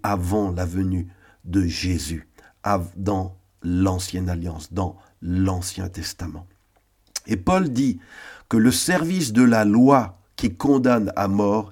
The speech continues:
était déjà plein de gloire. Quand on lit l'Ancien Testament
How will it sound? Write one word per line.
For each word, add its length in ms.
était 300
déjà 400
plein 260
de 100
gloire. 560
Quand 240
on 100
lit 260
l'Ancien 440
Testament 600